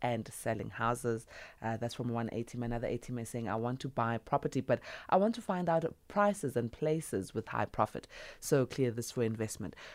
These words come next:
We're going to have to invite you back again, uh, Baba Herman Mazibuko, uh, to come back and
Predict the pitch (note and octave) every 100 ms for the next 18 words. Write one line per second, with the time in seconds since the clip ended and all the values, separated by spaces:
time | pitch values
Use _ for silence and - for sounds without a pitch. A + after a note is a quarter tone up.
0 | - D#3+ D#3 F3 F3 E3+ C#3+ D3+ C3 A#2+
1 | A#2+ - - G#2+ A2 - G2 G2 G#2 G2
2 | G#2 G2+ G#2+ A2 G#2+ A2 G#2+ G#2 G#2+ A2
3 | A2+ - A2 G#2 - B2 - - - -
4 | A#2 - - G3+ F3+ F3 D#3+ C3+ C3